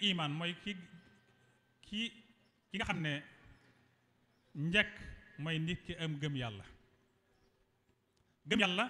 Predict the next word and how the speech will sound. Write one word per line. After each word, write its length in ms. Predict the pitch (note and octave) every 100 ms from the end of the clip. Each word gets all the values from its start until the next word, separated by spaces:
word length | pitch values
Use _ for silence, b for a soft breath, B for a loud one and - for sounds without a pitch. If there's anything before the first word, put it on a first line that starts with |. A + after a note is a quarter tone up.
| - - - - - - - - - _ _ _ _ _ _ _ _ _ _ _ _ _ _ _ _ _ _ _ -
cem 320 | G3 G3